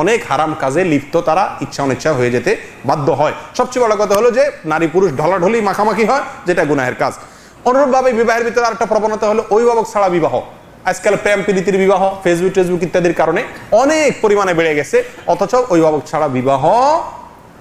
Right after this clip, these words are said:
কঠিন একটি বিষয় শরীয়তের দৃষ্টিতে, বিবাহই হবে না। অতএব কোনো অবস্থাতেই এই সমস্ত বিষয়গুলো যাতে না হয়, সেদিকে লক্ষ্য করা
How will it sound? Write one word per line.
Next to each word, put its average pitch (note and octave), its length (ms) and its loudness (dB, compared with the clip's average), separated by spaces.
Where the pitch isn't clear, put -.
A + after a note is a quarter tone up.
কঠিন A3 340 0
একটি - 140 -4
বিষয় B2 300 -2
শরীয়তের A#2 400 -2
দৃষ্টিতে, G#2+ 320 -8
বিবাহই G3 380 4
হবে A2 200 0
না। F2 40 -10
অতএব C4 220 0
কোনো F3+ 180 2
অবস্থাতেই F#3 420 -2
এই D3 100 -2
সমস্ত D#3 200 -2
বিষয়গুলো D3 360 0
যাতে E3 220 0
না F3+ 120 0
হয়, A#3 140 0
সেদিকে E3+ 280 0
লক্ষ্য C3+ 200 -4
করা B2 120 -2